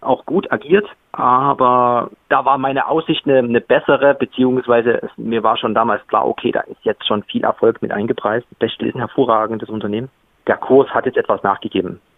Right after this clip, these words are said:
Der Markt ist etwas zittriger geworden. Ich prüfe trotzdem, was mit Bechtle jetzt noch machbar ist. Ich sehe jetzt aktuell keinen großen Fehler oder einen Rücksetzer.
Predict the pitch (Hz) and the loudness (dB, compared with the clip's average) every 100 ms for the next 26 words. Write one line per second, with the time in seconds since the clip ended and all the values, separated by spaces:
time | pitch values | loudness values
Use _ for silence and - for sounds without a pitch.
0 | _ 104 98 104 - - - 110 - - | _ -2 0 -2 -4 -6 -6 -8 -8 -4
1 | 117 104 107 104 104 104 - - - - | 0 0 0 -2 -4 -8 -6 -4 -4 -8
2 | - - - 147 127 127 - - 123 - | -18 -4 2 4 6 2 0 -2 -2 0
3 | - 117 117 120 110 - 117 - - - | 2 2 2 -2 -4 0 -2 -2 -8 -4
4 | - - 104 110 - 107 107 - 113 - | -4 -2 -2 -4 -6 -10 -10 -6 -6 -8
5 | - - 101 107 - - - 104 104 - | -20 -6 -2 -2 -4 -12 -6 -4 -4 -6
6 | 107 101 - 107 101 104 - 104 107 104 | -8 -8 -4 -4 -4 -10 -6 -2 0 0
7 | - 101 - - - - - - 107 110 | -2 -6 -6 -10 -12 -12 -12 -8 -6 -6